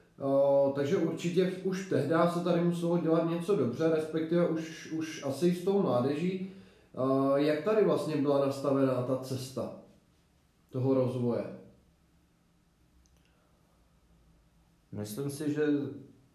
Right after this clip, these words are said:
Speaker 2: to bylo trošku specifický, protože tady vlastně byly v tu dobu, kdy jsem sem přišel, tak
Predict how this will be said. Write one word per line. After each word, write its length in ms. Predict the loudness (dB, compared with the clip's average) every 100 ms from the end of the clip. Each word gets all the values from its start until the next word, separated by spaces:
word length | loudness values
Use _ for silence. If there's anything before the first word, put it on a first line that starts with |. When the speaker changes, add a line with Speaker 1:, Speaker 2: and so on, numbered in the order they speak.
| _
Speaker 2:
to 100 | -8
bylo 580 | -4 0 0 0 -4 -12 -20 _ _ _ _ _ _
trošku 480 | -6 -6 -10 -8
specifický, 1120 | -8 -10 -20 _ -4 -4 -8 -8 -8 -8 -8 -10
protože 420 | -8 -10 -10 -10
tady 260 | -8 -4 -2
vlastně 360 | -2 -4 -8
byly 460 | -6 -4 -4 -6 -8 -12 -20 -20 _ _ _
v 300 | _ -20 -8
tu 80 |
dobu, 300 | -4 -4 -4
kdy 140 | -4 -6
jsem 200 | -6 -8
sem 200 | -6 -10
přišel, 720 | -10 -12 -10 -4 -2 -2 -4
tak 100 | -8